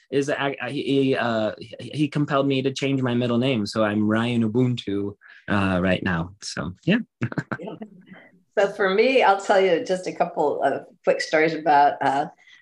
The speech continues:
Speaker 2: Desmond Tutu. Uh, we had, we had Valentine's Day on the ship, and there was a place for everybody to leave little valentines for each other. And I thought, I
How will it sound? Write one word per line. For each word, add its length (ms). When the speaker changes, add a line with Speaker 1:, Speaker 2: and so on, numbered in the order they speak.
Speaker 2:
Desmond 460
Tutu. 540
Uh, 240
we 180
had, 380
we 180
had 240
Valentine's 640
Day 140
on 100
the 80
ship, 240
and 160
there 140
was 160
a 100
place 500
for 140
everybody 440
to 80
leave 260
little 240
valentines 720
for 280
each 240
other. 300
And 220
I 140
thought, 320
I 180